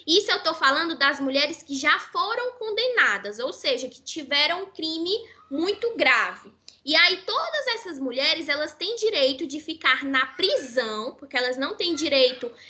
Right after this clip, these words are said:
é, de sair, né, de ter essa prisão domiciliar. Então, as mulheres, elas ficam na prisão com seus filhos,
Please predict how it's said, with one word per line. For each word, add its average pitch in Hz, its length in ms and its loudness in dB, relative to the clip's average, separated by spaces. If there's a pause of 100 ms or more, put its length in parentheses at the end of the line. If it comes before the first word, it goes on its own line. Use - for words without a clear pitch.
(140)
é, 247 300 6
de 254 180 -4
sair, 269 500 4
né, 269 160 -2
de 294 140 -6
ter 277 80 -4
essa 269 160 -6
prisão 254 360 -6
domiciliar. 254 880 0 (260)
Então, 285 240 2
as 349 160 6
mulheres, 320 420 -2
elas 311 320 -2
ficam 294 260 -8
na 277 200 4
prisão 285 640 -4
com 311 260 -10
seus 330 520 -4
filhos, 277 580 -2